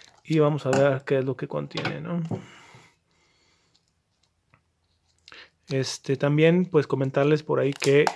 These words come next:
eh, bueno, eh, ahorita está el lado de Switch, la mayoría de los juegos que salen son a preventa, salvo ediciones limitadas o especiales.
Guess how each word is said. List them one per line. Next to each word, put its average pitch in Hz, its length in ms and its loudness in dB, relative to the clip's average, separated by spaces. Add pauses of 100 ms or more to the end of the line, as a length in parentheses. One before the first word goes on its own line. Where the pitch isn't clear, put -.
eh, 139 520 0 (220)
bueno, 135 200 -4 (340)
eh, 131 400 -4 (800)
ahorita 165 280 4
está 170 400 6 (160)
el 143 380 2
lado 165 220 8
de 170 100 8
Switch, - 420 0
la 143 120 2
mayoría 139 260 6
de 170 100 8
los 151 120 4
juegos 156 220 4
que - 80 -14
salen 160 400 0
son 143 180 -2
a 143 80 2
preventa, 151 400 0
salvo 143 220 2
ediciones 135 420 -2
limitadas 143 520 2
o - 20 -4
especiales. 151 760 -2